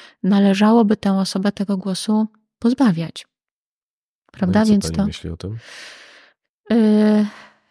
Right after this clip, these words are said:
Speaker 1: powiem tak, nie mam jakiegoś jednego ustalonego podejścia chyba do tego. Ym, to wszystko zależy, bo, mm, myślę sobie, że jeżeli, jeżeli taki głos rzeczywiście jest pozytywny,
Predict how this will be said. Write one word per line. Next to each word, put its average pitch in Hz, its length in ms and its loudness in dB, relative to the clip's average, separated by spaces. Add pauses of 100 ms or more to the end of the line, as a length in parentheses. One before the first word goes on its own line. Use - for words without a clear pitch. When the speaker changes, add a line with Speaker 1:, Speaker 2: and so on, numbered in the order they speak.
(1400)
Speaker 1:
powiem 269 280 2 (420)
tak, 247 220 -2
nie 269 140 6
mam 294 220 4
jakiegoś 277 460 -2
jednego 254 320 2
ustalonego 208 640 0
podejścia 165 500 -4
chyba - 260 -14
do - 120 -12
tego. - 500 -8 (160)
Ym, 175 300 0 (680)
to 214 320 4
wszystko - 340 -2
zależy, 180 480 0
bo, 175 340 -4
mm, 180 600 -4
myślę 196 260 0
sobie, 220 260 2
że 214 120 2
jeżeli, 202 600 4 (580)
jeżeli 214 320 2
taki 208 280 -2
głos 214 340 2
rzeczywiście 202 680 -2
jest 196 180 0
pozytywny, 170 800 -6